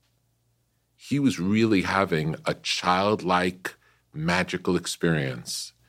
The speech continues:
And I destroyed it by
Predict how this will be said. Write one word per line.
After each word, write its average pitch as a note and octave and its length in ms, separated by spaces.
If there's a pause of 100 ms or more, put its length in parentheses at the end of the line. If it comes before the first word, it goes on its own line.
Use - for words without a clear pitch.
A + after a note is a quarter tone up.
(440)
And D#2 140
I D#2+ 80
destroyed E2 680
it - 220 (540)
by C#2+ 380